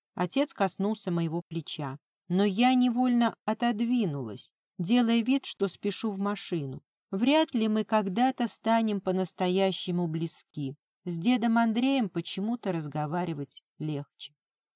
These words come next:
В середине лета наша жизнь пошла спокойно размеренно.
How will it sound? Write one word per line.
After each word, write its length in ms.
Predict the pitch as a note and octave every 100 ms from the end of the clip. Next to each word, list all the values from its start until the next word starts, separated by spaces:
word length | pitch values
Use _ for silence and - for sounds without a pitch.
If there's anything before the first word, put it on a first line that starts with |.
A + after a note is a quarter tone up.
| _ _
В 60 | -
середине 500 | A#3+ B3+ A#3+ E4 D4
лета 300 | C#4 C#4+ A#3
наша 400 | G#3+ A3+ - G3
жизнь 400 | G3+ B3 A#3 G3
пошла 420 | E3+ E3 F3+ G#3
спокойно 560 | - E3 - F3+ F#3
размеренно. 800 | F3 D#3+ C#3+ C#3+ D3 C#3 C3+ D3